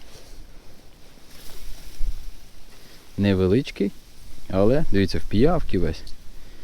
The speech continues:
Але рибка. Так, перейшов на...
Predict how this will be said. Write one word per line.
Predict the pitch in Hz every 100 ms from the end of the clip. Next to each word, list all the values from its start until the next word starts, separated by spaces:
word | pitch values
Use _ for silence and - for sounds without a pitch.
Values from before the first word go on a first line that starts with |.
| - - -
Але | - 90 165
рибка. | 139 - 127 123 - - - - - - - - - - - - - - - - - - -
Так, | - 87 - -
перейшов | 98 101 - 139 -
на... | 110 107